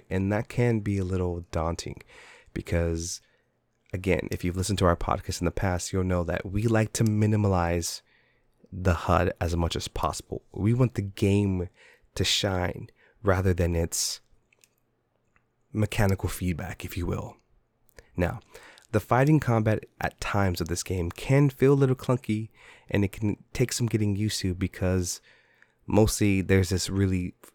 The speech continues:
strong urge that makes me wanna play it like a Diablo game,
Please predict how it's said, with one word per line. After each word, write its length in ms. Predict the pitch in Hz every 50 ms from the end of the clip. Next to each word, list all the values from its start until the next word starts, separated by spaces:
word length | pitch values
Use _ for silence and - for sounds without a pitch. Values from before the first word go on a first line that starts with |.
| -
strong 680 | - - - - - - 101 92 - 113 101 95 95 92 -
urge 460 | 87 87 85 90 92 95 - - - _ - - - - - _ _
that 160 | - - - -
makes 260 | 90 90 90 - -
me 60 | 98
wanna 220 | 92 92 90 87
play 220 | - - - 95 92
it 100 | 90 78
like 140 | 82 - -
a 40 |
Diablo 440 | 82 82 90 85 87 87 82 95 95
game, 380 | 95 101 95 95 95 98 98